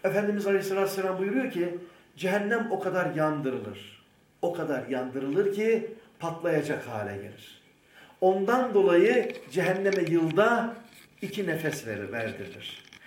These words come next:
Birinden yaz olur, birinden kış olur." Hadiste aynen şöyle geçer. "Min feyhi cehennem." Cehennemin bir üfürüğü. Ağustos'ta nasılsınız? Doğuda özellikle nasıl?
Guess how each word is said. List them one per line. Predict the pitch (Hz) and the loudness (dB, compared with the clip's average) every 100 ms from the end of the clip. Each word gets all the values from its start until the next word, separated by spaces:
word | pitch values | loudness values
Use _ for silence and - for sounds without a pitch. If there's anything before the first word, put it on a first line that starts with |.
| - - | -20 -6
Birinden | 196 247 202 175 135 | 0 2 2 0 0
yaz | 135 170 180 | 0 0 0
olur, | 185 196 208 202 - - - - - _ - | 0 4 4 2 -4 -14 -20 -20 -20 _ -4
birinden | 180 143 131 143 131 | 0 2 2 0 -2
kış | 127 - | -6 -8
olur." | 90 - - - - _ - | -10 -16 -16 -18 -20 _ -6
Hadiste | - 180 180 - | 0 0 -2 -2
aynen | 190 185 156 | 0 0 -2
şöyle | 160 139 | 0 0
geçer. | 127 110 104 95 - - - | 0 -4 -8 -12 -14 -20 -6
"Min | 170 196 170 | -2 0 -2
feyhi | 190 226 220 190 147 | -2 -2 -2 -4 -2
cehennem." | 147 135 113 101 87 - - _ - _ _ - _ - - - | -2 -2 -4 -6 -12 -16 -20 _ -20 _ _ -20 _ -20 -20 -20
Cehennemin | - 180 196 196 214 220 170 | -8 -4 -2 -2 -4 -4 -6
bir | 170 | -8
üfürüğü. | 156 - 147 123 110 95 - - _ - - _ _ _ _ _ - - - | -10 -6 -6 -6 -8 -12 -16 -20 _ -20 -20 _ _ _ _ _ -20 -20 -6
Ağustos'ta | 151 160 - 156 - 170 | -4 -2 -4 -10 -8 -8
nasılsınız? | 175 - 135 139 156 - - 143 | -6 -8 -10 -10 -12 -14 -12 -6
Doğuda | 127 123 | -6 -4
özellikle | 131 131 120 120 123 135 | -6 -6 -8 -10 -12 -12
nasıl? | 135 139 | -12 -14